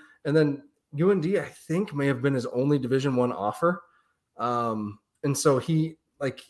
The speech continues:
he's just a fun kid to root for, and it's, it's good to see him having success. Skokna is the kid, um, again, that just, he, he was, that spring season,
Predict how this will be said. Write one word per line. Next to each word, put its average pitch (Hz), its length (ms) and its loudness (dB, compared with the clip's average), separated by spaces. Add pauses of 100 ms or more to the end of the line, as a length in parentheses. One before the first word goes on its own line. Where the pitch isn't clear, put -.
(260)
he's 175 200 0
just 202 180 2
a 165 60 8
fun 147 240 4
kid 147 160 0
to 123 80 0
root 139 260 -2
for, 127 400 2
and 139 120 0
it's, - 120 -8
it's 131 140 -10
good 165 140 4
to 139 60 -2
see - 140 0
him 127 100 2
having 123 260 0
success. 127 600 -2 (400)
Skokna 214 360 6
is 170 160 6
the 147 80 -6
kid, 143 320 6 (340)
um, 117 640 0 (240)
again, 143 260 4
that 127 120 -2
just, 131 420 -4 (760)
he, 160 220 2
he 151 280 4
was, 143 520 0
that 139 180 0
spring 196 320 4
season, 196 560 0